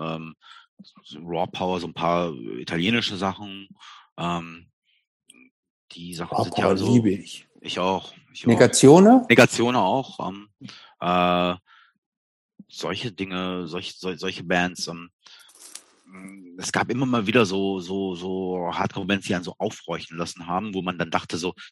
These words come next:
Speaker 1: die wären jetzt riesig, zum Beispiel, ähm, äh, fallen mir da diese Band aus, aus San Diego ein. Wie hießen sie noch mit den Bläsern?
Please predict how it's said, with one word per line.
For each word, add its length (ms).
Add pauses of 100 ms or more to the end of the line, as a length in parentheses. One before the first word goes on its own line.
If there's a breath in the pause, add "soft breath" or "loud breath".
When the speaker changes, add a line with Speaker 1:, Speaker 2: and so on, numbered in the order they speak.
Speaker 1:
die 120
wären 200
jetzt 260
riesig, 300
zum 140
Beispiel, 340 (500 soft breath)
ähm, 360 (1200)
äh, 40 (1120 soft breath)
fallen 240
mir 120
da 440
diese 300
Band 340
aus, 280
aus 260
San 180
Diego 420
ein. 240
Wie 100
hießen 320
sie 140
noch 260
mit 120
den 140
Bläsern? 540